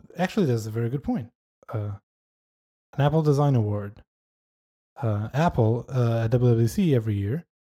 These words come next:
holds this event.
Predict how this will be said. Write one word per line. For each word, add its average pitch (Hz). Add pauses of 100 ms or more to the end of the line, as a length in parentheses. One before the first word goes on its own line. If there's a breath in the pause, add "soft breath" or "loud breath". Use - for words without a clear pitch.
(380)
holds 123 (360)
this 117
event. 123